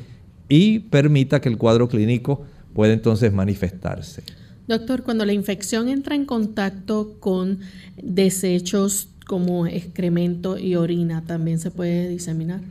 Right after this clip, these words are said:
Speaker 1: ¿Saben que los investigadores chinos, como ellos han tenido una gran cantidad de pacientes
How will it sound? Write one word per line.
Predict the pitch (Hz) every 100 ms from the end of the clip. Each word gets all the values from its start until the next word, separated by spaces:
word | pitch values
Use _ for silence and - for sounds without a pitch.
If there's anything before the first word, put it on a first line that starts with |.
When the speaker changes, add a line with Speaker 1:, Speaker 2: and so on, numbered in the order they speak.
| - -
Speaker 1:
¿Saben | 127 180
que | 175 175
los | 175 175 -
investigadores | 131 127 123 117 120 143 143
chinos, | - 135 127 92 90 - - - - - -
como | - 95 98
ellos | 110 120 120
han | 110 107
tenido | 113 113 110
una | 113 113 98
gran | 101 110 110
cantidad | 104 98 95 98 98
de | 95
pacientes | 95 92 - 110 107 120 120 147 - -